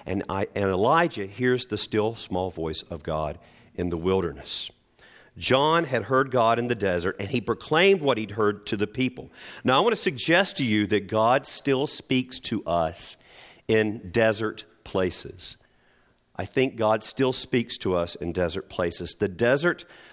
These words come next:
lends itself to listening to God. It is a silent place. It is an empty place. It's an environment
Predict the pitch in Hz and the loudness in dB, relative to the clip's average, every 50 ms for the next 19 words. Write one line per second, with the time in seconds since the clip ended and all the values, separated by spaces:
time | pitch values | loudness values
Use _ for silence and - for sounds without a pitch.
0 | - - 98 95 104 113 135 165 185 175 143 151 151 - - - - 104 92 90 | -6 -2 0 4 4 6 6 4 2 2 0 0 0 0 -2 0 0 2 2 2
1 | 95 - - - 101 92 92 101 117 117 - - 135 123 120 123 110 92 95 90 | 0 -2 -4 -6 -4 0 2 2 2 2 2 0 0 0 0 -2 -2 0 0 0
2 | 82 78 80 78 - - - - - - - - - 139 143 131 139 127 - 120 | 2 0 -2 -4 -6 -8 -14 -18 -18 -18 -6 0 2 2 4 4 4 4 4 2
3 | 104 98 - - - - - 127 127 147 160 165 175 175 - - - - 139 139 | 0 0 0 0 0 0 2 2 2 2 2 2 0 0 -2 -4 -2 0 2 2
4 | 139 139 131 - - - - - - - - 107 107 104 98 - 101 95 110 - | 2 0 -2 -4 -6 -8 -10 -16 -16 -6 -2 0 2 2 2 2 2 0 0 0
5 | - 127 135 - - - - 101 82 - - - - 101 90 85 71 - - - | 2 2 2 2 0 -4 -8 -8 -10 -10 -8 -2 0 0 0 0 -2 -4 -6 -6
6 | - - - - - - _ - - - - - 147 135 - 156 147 143 139 127 | -6 -6 -6 -8 -10 -14 _ -20 -20 -20 -2 0 0 2 4 4 4 4 4 2
7 | 107 110 131 135 147 170 170 147 117 104 - - | 2 4 4 6 6 6 4 2 0 -4 -6 -10